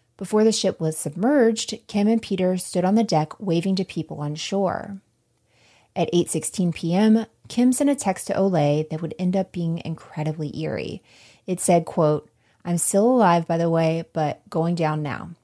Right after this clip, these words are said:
I love you. He brought coffee and cookies, though," end quote. Olay replied to Kim's text and sent several other texts, but never heard back from Kim again.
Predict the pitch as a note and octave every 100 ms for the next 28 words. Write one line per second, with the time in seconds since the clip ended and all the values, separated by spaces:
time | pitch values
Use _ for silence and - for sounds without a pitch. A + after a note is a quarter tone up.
0 | - F3+ A3 B3 A#3+ A3+ A3+ - _ -
1 | F3 D3 - - G#3+ G#3 G#3+ F#3+ - E3+
2 | D#3 - C3 - - - D#3 - C3+ B2
3 | - _ _ _ _ _ _ _ _ _
4 | _ G3 G3 G3+ F#3+ F3+ - F#3+ G#3 -
5 | G3+ F#3+ - D#3+ D#3+ - - E3+ E3 E3+
6 | - G#3+ - - G3+ G3+ - G#3 A#3 -
7 | D3 - - - D#3 D#3+ E3 D#3+ D#3 D#3
8 | E3 F3+ D#3+ E3 D#3 D3+ D3 - F3